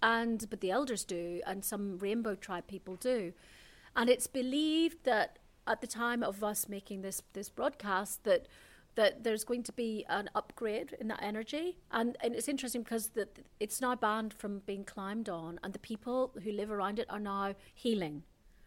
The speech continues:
from what has been, like, a, a contamination of their energy body 'cause they're so connected to the land. And we're very connected to that land because we were here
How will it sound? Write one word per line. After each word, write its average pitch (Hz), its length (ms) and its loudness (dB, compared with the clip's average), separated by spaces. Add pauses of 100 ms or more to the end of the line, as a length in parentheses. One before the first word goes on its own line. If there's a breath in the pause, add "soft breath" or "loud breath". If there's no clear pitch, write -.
(140 soft breath)
from 196 540 2
what 202 160 0
has 202 120 -4
been, 202 420 -4
like, 180 240 -4
a, - 180 -8
a - 20 -8
contamination 214 600 -2
of 196 60 -4
their 226 180 4
energy 180 360 -2
body 170 260 -4
'cause 185 160 -10
they're 185 100 -6
so - 160 -4
connected - 440 -14
to 196 100 -14
the 185 80 -10
land. 190 480 -6 (800 loud breath)
And 233 160 6
we're 269 160 12
very 240 200 4
connected 220 640 -2
to 220 220 -2
that 202 220 0
land 202 420 -2
because 202 420 -4
we 220 220 0
were 208 160 0
here 202 520 -2